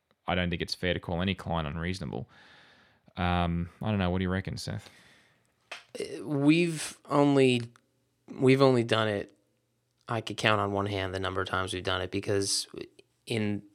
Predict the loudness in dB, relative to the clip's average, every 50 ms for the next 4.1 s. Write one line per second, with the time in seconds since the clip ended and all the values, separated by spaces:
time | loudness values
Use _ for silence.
0 | _ _ -8 -4 0 2 2 2 2 2 0 0 0 2 2 2 2 2 0 -2
1 | -4 -4 -4 -4 -4 -4 -4 -2 -2 0 0 2 2 2 4 4 4 4 4 2
2 | 0 -2 -6 -4 0 2 4 4 4 2 -2 -6 _ -20 -20 -20 -20 -20 _ _
3 | _ _ _ _ _ _ _ _ _ -8 -6 -6 -4 -4 -4 -2 0 0 2 2
4 | 0 -2